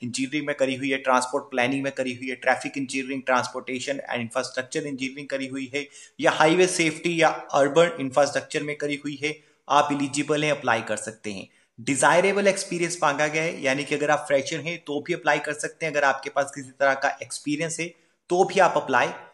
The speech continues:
कर सकते हैं। सताईस हजार आठ सौ आपको सैलरी मिल जाएगी। Number of vacancy यहाँ पे फोर्टीन है,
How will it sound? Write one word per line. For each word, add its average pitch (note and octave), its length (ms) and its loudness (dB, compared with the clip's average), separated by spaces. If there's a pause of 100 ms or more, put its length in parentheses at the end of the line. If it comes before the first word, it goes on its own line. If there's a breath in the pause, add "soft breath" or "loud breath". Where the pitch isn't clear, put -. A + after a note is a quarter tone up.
(160)
कर C3 120 4
सकते A#2+ 320 -8
हैं। G2 240 -10 (220)
सताईस F3+ 420 4
हजार E3+ 420 4
आठ C#3+ 260 4
सौ F3 60 6
आपको D#3+ 280 4
सैलरी C#3 340 2
मिल C#3 180 -2
जाएगी। E3+ 240 2
Number C#3+ 240 0
of D3+ 120 2
vacancy C#3+ 360 -6
यहाँ C3 260 0
पे B2+ 140 -8
फोर्टीन C#3 500 -4
है, F#3 240 -2